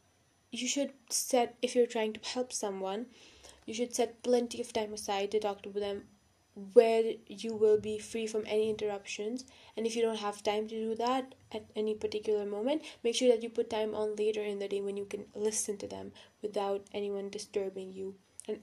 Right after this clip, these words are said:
actually fully listen to them. And remove all distractions,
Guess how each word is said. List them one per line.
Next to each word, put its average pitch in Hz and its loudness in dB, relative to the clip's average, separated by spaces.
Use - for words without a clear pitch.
actually 220 -2
fully 214 6
listen 208 -6
to 202 -10
them. 202 -12
And 233 0
remove 269 6
all 269 10
distractions, 214 0